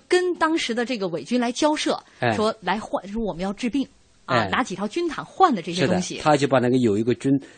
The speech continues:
Speaker 2: 有一个那个帆布，把它想办法用红药水把它染成，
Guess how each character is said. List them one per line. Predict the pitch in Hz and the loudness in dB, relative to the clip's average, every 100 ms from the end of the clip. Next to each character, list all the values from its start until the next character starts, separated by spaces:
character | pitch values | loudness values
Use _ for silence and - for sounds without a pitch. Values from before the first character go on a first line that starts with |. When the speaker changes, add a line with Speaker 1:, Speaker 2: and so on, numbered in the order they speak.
| - | -8
Speaker 2:
有 | 120 117 | 2 6
一 | 127 147 | 8 10
个 | 143 131 | 10 10
那 | 127 | 8
个 | 135 | 4
帆 | 127 113 131 | 2 2 2
布， | 165 143 110 _ _ _ _ _ | 4 2 0 _ _ _ _ _
把 | 127 120 | 2 6
它 | 139 139 139 - _ _ _ _ _ | 6 6 4 0 _ _ _ _ _
想 | - 123 131 | 0 4 10
办 | 196 151 | 10 12
法 | 151 | 10
用 | 143 | 8
红 | - 139 | 6 8
药 | 180 175 | 10 10
水 | - 95 - _ - | 8 -2 -4 _ -4
把 | 113 | 0
它 | 135 | 2
染 | 143 120 85 | 4 2 0
成， | 90 98 | -6 -8